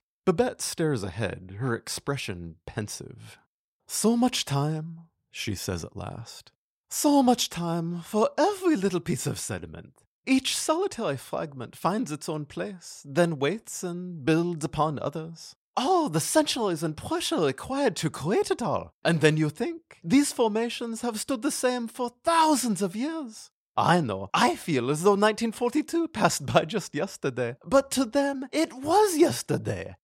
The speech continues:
It happened not even a minute ago." She sighs. <sighs> "If you desire happiness, Ross, study geology. History, which you foolishly pursue, will only lead to trouble. Astronomy is good too, but my advice is stick with sediment.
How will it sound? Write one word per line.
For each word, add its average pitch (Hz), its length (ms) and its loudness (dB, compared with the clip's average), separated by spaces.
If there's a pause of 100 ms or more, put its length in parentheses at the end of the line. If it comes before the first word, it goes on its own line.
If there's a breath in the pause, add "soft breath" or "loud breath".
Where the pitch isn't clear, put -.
(140)
It 233 120 2
happened 226 560 -2
not 226 320 2
even 147 220 2
a 131 60 2
minute 113 280 -2
ago." 95 500 -12 (280)
She - 280 -6
sighs. - 840 -10 (320)
<sighs> - 600 -16
"If 262 200 -2
you 381 180 2
desire 165 420 2
happiness, 113 600 -4
Ross, 92 640 -6
study 285 540 0
geology. 110 800 -4 (220)
History, 120 680 -2
which 165 400 -4
you 151 100 -2
foolishly 131 540 -2
pursue, 117 720 -6
will 233 320 2
only 339 320 4
lead 131 220 2
to - 100 -2
trouble. - 480 -6 (240)
Astronomy 254 640 0
is 214 480 2
good 165 280 -2
too, 95 440 -6
but 185 180 2
my 285 240 2
advice 120 560 2
is 117 320 -4
stick - 420 -2
with 349 200 2
sediment. - 800 -6